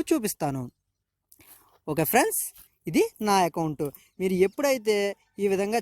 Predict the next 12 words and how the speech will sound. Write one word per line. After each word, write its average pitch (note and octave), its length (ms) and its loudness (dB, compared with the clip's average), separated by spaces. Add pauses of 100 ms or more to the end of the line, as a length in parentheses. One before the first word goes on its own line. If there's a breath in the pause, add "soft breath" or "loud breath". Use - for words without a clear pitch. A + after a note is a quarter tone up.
చేస్తారో E3+ 360 -2 (120)
మీకు G#3+ 180 -2 (180)
అ-, - 80 -8 (280)
అకౌంట్ C4 280 -2
అనేది F#3+ 300 -2
ఈ - 100 2
విధంగా F3+ 260 0 (100)
ఓపెన్ F#3+ 200 -4
అవుతుంది. C#3+ 300 -6 (340 soft breath)
ఇక A3+ 80 -2 (200)
టాప్లో D4 480 0
గమనించినట్లయితే A3 680 -2